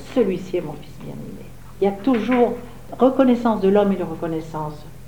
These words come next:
de Dieu. Vous voyez, l'un ne va pas sans l'autre quand c'est vrai et quand c'est authentique. «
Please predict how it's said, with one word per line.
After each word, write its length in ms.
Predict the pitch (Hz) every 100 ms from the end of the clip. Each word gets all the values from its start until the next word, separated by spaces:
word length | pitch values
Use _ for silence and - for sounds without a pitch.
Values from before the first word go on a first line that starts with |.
| 160
de 60 |
Dieu. 220 | 151 135 127 123 - - -
Vous 80 | 170
voyez, 360 | 165 185 208 208
l'un 260 | 185 202 202
ne 80 |
va 100 | 190
pas 160 | 180 180
sans 160 | 180 175
l'autre 260 | 214 220
quand 100 | 190 180
c'est 160 | 196 185 - - - - -
vrai 380 | 170 185 180 185
et 40 | 185
quand 160 | 175 165
c'est 200 | 175 165
authentique. « 560 | 160 151 147 - -